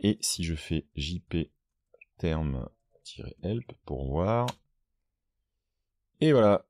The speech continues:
je me retrouve avec ce message d'erreur. Euh, je me suis dit, bon ben, peut-être que ça n'a pas été poussé correctement, qu'il y a un problème de version. Ce que j'ai fait, j'ai fait un pip.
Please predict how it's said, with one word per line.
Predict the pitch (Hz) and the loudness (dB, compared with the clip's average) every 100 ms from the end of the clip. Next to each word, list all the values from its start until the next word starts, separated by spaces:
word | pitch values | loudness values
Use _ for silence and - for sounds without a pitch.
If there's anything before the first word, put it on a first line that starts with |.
| - | -6
je | 82 107 | -2 2
me | 120 | 2
retrouve | 85 - 98 120 110 - _ | 2 0 0 0 -2 -10 _
avec | - 98 101 - | 2 4 4 2
ce | - - | -4 0
message | 82 73 69 67 | 0 0 -2 -2
d'erreur. | 76 92 160 185 - _ _ _ _ _ _ _ _ _ _ _ _ _ _ - - _ _ _ _ - | 0 0 0 -2 -4 _ _ _ _ _ _ _ _ _ _ _ _ _ _ -16 -16 _ _ _ _ -2
Euh, | 85 85 85 80 78 | 2 4 6 4 2
je | 71 | 4
me | 110 | 4
suis | 104 104 | 4 2
dit, | 95 107 | 2 4
bon | 95 | 6
ben, | 87 82 82 80 80 76 - | 6 4 4 4 2 0 0
peut-être | - 92 | -2 -2
que | - 85 | -2 -2
ça | - | 0
n'a | 87 | 2
pas | - | 2
été | 87 - | 2 0
poussé | - 85 - 87 | -4 -4 -2 -2
correctement, | - 80 80 - 85 87 92 95 95 | 0 0 0 0 2 4 4 4 2
qu'il | - | 0
y | |
a | 73 | -2
un | |
problème | 69 76 78 | 0 -2 0
de | 73 | 0
version. | 71 65 - - 113 123 127 131 _ - - _ _ _ | -2 -2 -4 0 2 2 0 -4 _ -20 -20 _ _ _
Ce | - - | -12 -6
que | - | -2
j'ai | 73 69 | 0 -2
fait, | - 80 - _ _ _ _ _ 82 | -2 -2 -2 _ _ _ _ _ -4
j'ai | 82 | -2
fait | 82 - 80 76 _ _ _ _ | -4 -4 -6 -6 _ _ _ _
un | 92 87 | -2 -2
pip. | - 87 - | -4 -8 -8